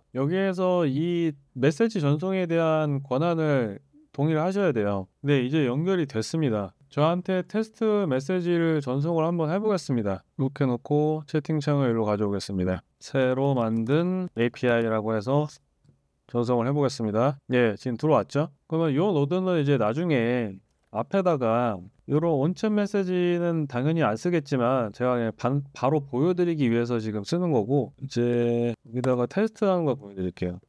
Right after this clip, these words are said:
지금은 이제 이런 글자를 써놨잖아요. 요거를 이제 앞에 노드에서 나온 텍스트를 연결을 해줘야 돼요. 그럴 때는 우선 앞에 노드까지 실행을 하시고요. 이렇게 된 노드에다가 이 결과가 나오잖아요. 앞에 노드에서 그 텍스트 값을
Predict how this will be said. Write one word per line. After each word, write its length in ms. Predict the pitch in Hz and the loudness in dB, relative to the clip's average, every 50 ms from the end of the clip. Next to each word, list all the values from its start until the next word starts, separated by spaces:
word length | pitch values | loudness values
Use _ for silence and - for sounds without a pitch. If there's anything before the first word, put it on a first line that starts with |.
| _ _ | _ _
지금은 420 | - - 147 175 202 202 202 190 165 | -4 -2 0 0 2 2 0 0 0
이제 160 | 143 135 143 135 | 2 2 2 2
이런 400 | 120 127 160 175 175 175 165 147 | 2 0 0 0 0 0 -2 -2
글자를 460 | 139 - 139 139 214 214 202 190 170 | 0 0 0 2 2 0 2 0 0
써놨잖아요. 800 | - 190 185 175 151 - 135 120 110 110 135 156 147 131 113 98 | 0 -2 -2 -2 0 0 0 0 0 0 0 0 0 0 -2 -2
요거를 440 | 98 120 139 156 175 175 170 151 131 | -2 -2 0 0 0 2 2 0 2
이제 100 | 123 127 | 2 0
앞에 420 | 113 101 123 143 139 - 208 208 | 2 2 0 0 0 -2 -2 -2
노드에서 520 | 160 131 127 135 139 170 185 185 175 175 139 | 0 0 0 0 0 0 0 0 0 0 2
나온 300 | 117 113 123 131 131 135 | 2 2 2 0 -2 -4
텍스트를 540 | 139 214 220 220 - - - 202 170 143 117 | -4 -4 -6 -6 -4 -2 -2 0 2 2 2
연결을 440 | 107 107 123 143 160 185 190 180 165 | 2 2 0 0 0 0 2 2 2
해줘야 280 | 160 143 131 120 113 104 | 2 2 0 0 0 0
돼요. 380 | 101 123 156 165 147 107 - - _ _ _ | -2 -2 0 0 -2 -2 -4 -8 _ _ _
그럴 180 | - 139 151 | -2 0 0
때는 500 | 147 143 160 160 175 185 175 143 113 95 - - | 0 0 0 0 0 0 0 0 -2 -4 -8 -8
우선 180 | - 143 175 147 | -4 0 2 2
앞에 260 | 123 139 139 139 226 220 | 2 2 2 0 0 2
노드까지 520 | 180 147 160 190 190 - 190 185 175 175 | 2 2 0 0 0 0 0 0 0 0
실행을 340 | 160 - 208 220 208 196 185 | -2 -2 -2 -2 0 0 0
하시고요. 640 | 185 196 196 214 202 156 131 139 156 151 127 101 - - | -2 0 0 0 0 0 2 2 2 0 0 -2 -6 -4
이렇게 440 | - 147 180 214 214 - 214 208 202 | 0 2 2 2 2 0 0 0 0
된 340 | 190 - 151 160 165 160 139 | 0 0 0 0 0 0 0
노드에다가 880 | 113 117 123 135 139 156 156 147 127 127 120 120 143 156 147 127 104 95 | 0 0 -2 0 0 2 2 2 2 0 0 0 2 2 2 0 -2 -4
이 60 | 143 | -8
결과가 460 | 139 - 139 151 180 202 208 190 170 | -6 -2 0 0 2 2 2 2 2
나오잖아요. 580 | 123 113 110 117 123 120 123 117 110 120 131 143 | 2 2 0 0 0 0 0 0 0 2 2 2
앞에 240 | 120 98 - - 127 | 0 0 0 -2 -2
노드에서 720 | 107 101 101 95 104 104 98 95 98 127 131 110 98 92 - _ _ _ | 0 0 0 0 0 0 0 0 0 0 0 0 -2 -6 -10 _ _ _
그 260 | - - 123 120 117 113 | -4 -2 0 0 0 0
텍스트 300 | - 175 180 - - 190 170 | 0 -2 -2 -2 -2 -4 -2
값을 540 | - 156 139 139 - 170 170 151 120 101 | 0 0 -2 0 0 2 2 2 2 0